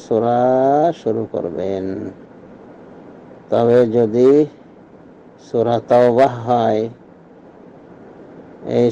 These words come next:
সূরা শুরু করলেও কিন্তু বিসমিল্লাহ পড়তে পারবেন না, শুধু আউযু বিল্লাহ পড়ে এই সূরার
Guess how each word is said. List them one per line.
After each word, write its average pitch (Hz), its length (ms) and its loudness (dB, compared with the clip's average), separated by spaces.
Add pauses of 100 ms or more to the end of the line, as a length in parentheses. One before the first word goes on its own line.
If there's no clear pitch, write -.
সূরা 123 260 2 (120)
শুরু 123 200 2 (140)
করলেও 117 420 2 (140)
কিন্তু 120 380 -4 (520)
বিসমিল্লাহ 113 640 -4
পড়তে 113 360 -4
পারবেন 104 340 -4 (120)
না, 101 80 -10 (200)
শুধু 165 200 -2 (140)
আউযু 110 360 -2
বিল্লাহ 104 380 0 (120)
পড়ে 113 260 2 (300)
এই 107 60 -4 (120)
সূরার 123 420 -2